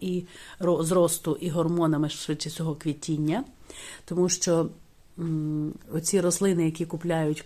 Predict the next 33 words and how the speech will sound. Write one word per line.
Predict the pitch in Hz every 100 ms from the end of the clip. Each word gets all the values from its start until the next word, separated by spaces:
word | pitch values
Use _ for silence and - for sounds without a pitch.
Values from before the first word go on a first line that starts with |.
| -
які | 165 175
я | 165
купую | 165 160 175 160 151
з, | 147 156
е, | 143 151 147 -
магазинів, | 143 147 156 170 240 196
вони, | 156 165 160
по-перше, | 165 170 -
переносять | 165 165 160 165 156 160 156
великі | 165 160 147
стреси, | 156 - 196 202 - 127 - - - -
вони | 160 165 165 170
їдуть | 165 170 147 147 -
в | 156
закритому | 160 160 175 165 160 156
такому | 156 156 156 143
великому, | 156 156 156 147 139 135 - - - - - - -
ем, | 156 143 143 135 104 - - - 135
такій | - 147 156
машині, | 147 - 240 285 170
в |
закритому | 143 151 165 160 151
рефрижераторі, | 151 - 160 165 160 135 - 135
там | 143 156
температура | 151 147 160 165 165 170 139
досить | 147 147 151 147
низька, | 170 262 - - 143 - -
там | 139 151
температура | 147 151 151 170 160
десь | 156 156
порядка | 156 156 156 151
шести | 165 - 165
градусів, | 151 135 156 156 233